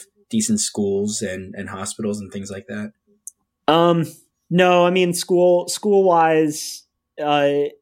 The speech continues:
Speaker 2: the school, the school was a bit better, but they had, um, there was, like, a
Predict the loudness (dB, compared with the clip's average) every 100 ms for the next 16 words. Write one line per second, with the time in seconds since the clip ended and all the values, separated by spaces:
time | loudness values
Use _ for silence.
0 | _ _ _ -8 -6 -2 0 0 0 -6
1 | -4 -2 0 -2 -4 -6 -8 -4 -2 2
2 | 2 2 -2 _ _ _ -4 -4 -2 2
3 | 2 2 2 2 0 -4 -4 0 0 -2
4 | -6 -10 -20 _ _ -4 0 2 2 2
5 | 2 2 2